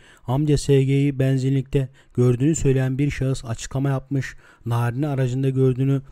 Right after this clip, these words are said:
yarı baygın veya bo-, boğulmuş bir şekilde gördüğünü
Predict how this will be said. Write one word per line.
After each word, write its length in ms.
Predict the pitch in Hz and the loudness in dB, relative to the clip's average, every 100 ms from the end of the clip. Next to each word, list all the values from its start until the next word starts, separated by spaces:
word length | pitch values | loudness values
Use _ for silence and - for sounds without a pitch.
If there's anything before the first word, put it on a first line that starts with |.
| - _ - | -20 _ -6
yarı 260 | 120 139 | -2 0
baygın 400 | 143 139 131 139 | 0 0 0 0
veya 160 | 135 135 | 0 -2
bo-, 400 | 123 123 127 120 | -2 2 2 0
boğulmuş 520 | 110 120 123 160 - | 0 0 0 -2 -2
bir 100 | 135 | -2
şekilde 440 | 123 123 - 131 135 | -2 -4 -2 0 0
gördüğünü 520 | 127 127 120 131 | 2 0 0 -2